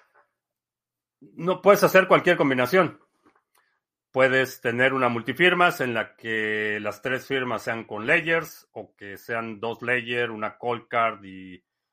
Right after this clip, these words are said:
y un Trezor, o, o que sean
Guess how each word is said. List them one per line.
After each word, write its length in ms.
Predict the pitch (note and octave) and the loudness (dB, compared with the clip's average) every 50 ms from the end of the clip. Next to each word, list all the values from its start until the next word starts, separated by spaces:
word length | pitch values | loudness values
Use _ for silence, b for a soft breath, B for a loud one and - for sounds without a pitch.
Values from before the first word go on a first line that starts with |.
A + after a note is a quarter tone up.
| _ _ _ | _ _ _
y 60 | - A2 | -14 -12
un 160 | A2+ A2+ G2+ | -12 -8 -6
Trezor, 640 | - C#3+ E3 E3+ D#3+ - E3 D#3+ E3 E3 E3 - _ - | -2 0 0 0 -2 -2 -2 0 0 0 -2 -6 _ -16
o, 580 | - A#2 G#2 G2 F#2+ F#2+ F#2 F#2 F#2+ F#2 - _ | -14 -14 -14 -12 -14 -14 -14 -14 -14 -16 -16 _
o 200 | - G#2 F#2 - | -20 -20 -20 -20
que 80 | - | -20
sean 680 | G2 - - A#2 A2+ A2+ A2+ G#2+ G#2+ G#2 G2 F#2+ _ | -16 -8 -4 -2 -2 -2 -2 -2 -6 -10 -12 -14 _